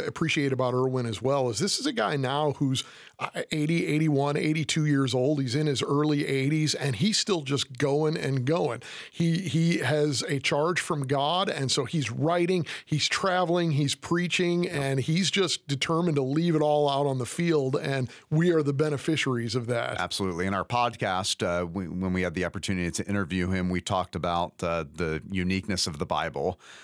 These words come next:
Speaker 2: We talked about America's rich Christian heritage and how the Judeo-Christian worldview, uh,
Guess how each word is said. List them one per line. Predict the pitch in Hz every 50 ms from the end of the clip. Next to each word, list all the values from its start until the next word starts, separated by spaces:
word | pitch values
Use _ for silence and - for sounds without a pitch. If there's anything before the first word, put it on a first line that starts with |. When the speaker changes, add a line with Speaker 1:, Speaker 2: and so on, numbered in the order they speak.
| - - -
Speaker 2:
We | 92 92
talked | - 90 82 -
about | 95 78 90 85 85
America's | 85 85 92 90 90 - - 82 73 85
rich | 85 95 92 87 - - - -
Christian | - - 98 - - - 101 87
heritage | - 65 82 80 82 87 82 78 78 76 71
and | 85 78
how | 87 90
the | 80 82
Judeo-Christian | 71 76 87 80 95 87 87 85 - - 101 - - - 98 82 80
worldview, | 80 85 85 87 82 71 71 80 85 90 95 90 80 80 82 87 87 87 95 104 - -
uh, | - 85 82